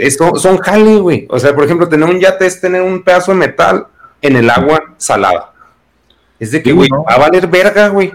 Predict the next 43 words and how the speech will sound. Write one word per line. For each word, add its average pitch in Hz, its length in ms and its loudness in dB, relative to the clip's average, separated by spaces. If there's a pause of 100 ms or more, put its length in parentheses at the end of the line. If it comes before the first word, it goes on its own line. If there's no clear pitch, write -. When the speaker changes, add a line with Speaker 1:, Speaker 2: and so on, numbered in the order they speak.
(140)
Speaker 1:
O 165 100 -2
sea, 151 360 0
no 151 140 0
está 156 240 -4
diseñado 165 600 -2
pa' 165 160 -4
que 131 100 -8
esté, 139 520 -6
o 113 120 -6
sea, 127 260 -4 (240)
es 131 180 -4
como 180 240 0 (100)
un 120 280 -2
capricho 151 840 -4 (280)
muy 123 360 0
cabrón, 123 300 0
así 110 180 -6
lo 143 160 0
veo 127 120 -2
también, 110 240 0
Speaker 2:
Sí. 107 160 4
Speaker 1:
tengo 76 200 -10
capricho, 147 400 -2
o - 20 -4
sea, 87 140 -2
Speaker 2:
Sí. 78 40 -12 (160)
Speaker 1:
pinche 90 280 -12
Speaker 2:
Sí. 98 100 -4
Speaker 1:
nivel. 90 200 -4 (600)
Yo 110 100 -2
digo, 113 220 2
Speaker 2:
Totalmente. 120 240 0
Speaker 1:
güey, 127 100 0
o - 40 -2
sea, 127 140 -2
¿para 113 220 0
qué 117 200 -10
compra 156 640 -6 (580)
eso? 143 640 -2
Y, 107 260 -10 (100)
y 113 80 -6
como 107 340 0 (120)
lo, 95 440 -4